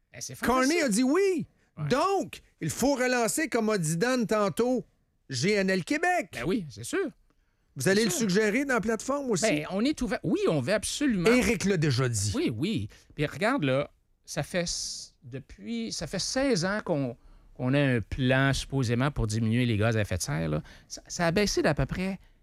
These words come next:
Speaker 1: quatre pour cent. C'est
Speaker 2: Du
Speaker 1: dans
Speaker 2: niaisage.
Speaker 1: ça, c'est du niaisage. Quatre pour cent et on a dépensé à peu près treize milliards pour faire ça. OK ? Là, avec, si on f-, on exportait notre gaz naturel en Europe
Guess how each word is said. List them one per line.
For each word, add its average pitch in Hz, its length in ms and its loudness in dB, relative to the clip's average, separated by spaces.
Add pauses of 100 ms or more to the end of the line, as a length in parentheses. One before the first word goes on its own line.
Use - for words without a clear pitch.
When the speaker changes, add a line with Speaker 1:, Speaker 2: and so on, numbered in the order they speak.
(200)
Speaker 1:
quatre - 200 -10
pour - 200 -6
cent. 139 200 0
C'est 139 100 0
Speaker 2:
Du 170 80 4
Speaker 1:
dans 247 240 4
Speaker 2:
niaisage. 208 680 2
Speaker 1:
ça, 143 60 0
c'est 120 100 -4
du 156 160 -6
niaisage. 196 260 -4 (100)
Quatre - 240 -8 (100)
pour - 220 -8
cent 151 380 -4
et 156 100 -2
on 139 140 0
a 131 80 0
dépensé 165 1040 -2 (520)
à - 60 -20
peu - 80 -20
près - 200 -14
treize 175 500 -2
milliards 113 600 0 (520)
pour 104 100 -12
faire - 240 -8
ça. - 140 -8 (340)
OK ? - 160 -2 (420)
Là, 185 160 2 (380)
avec, 135 320 0 (160)
si - 220 -4
on 135 180 0
f-, - 160 -12 (260)
on 147 60 -4
exportait - 460 -4
notre 143 180 0
gaz 135 300 0
naturel 123 380 0
en 135 80 2
Europe 110 360 0